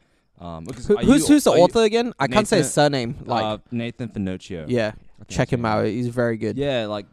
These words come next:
Speaker 1: just the language seems more, like, you can, it's not too hard to understand what he's trying to get at. Like,
Speaker 2: Yeah.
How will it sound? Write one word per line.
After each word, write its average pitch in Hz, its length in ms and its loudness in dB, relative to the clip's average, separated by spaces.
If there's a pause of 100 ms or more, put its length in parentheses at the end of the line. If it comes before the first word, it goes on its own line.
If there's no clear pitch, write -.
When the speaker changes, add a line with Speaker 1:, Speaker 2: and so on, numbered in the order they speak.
Speaker 1:
just - 280 -18
the 113 100 -8
language 101 560 -4
seems 98 400 -8
more, 87 520 -6 (280)
like, 95 140 -10
you 101 80 -12
can, 104 260 -10 (180)
it's 113 100 -14
not 147 200 -8
too 113 560 -4
hard 92 380 -14
to - 100 -14
understand 90 520 -12
what 90 100 -14
he's 87 100 -16
trying 95 180 -14
to 85 60 -12
get 82 180 -16
at. 131 280 -14
Like, 127 120 -2
Speaker 2:
Yeah. 120 120 0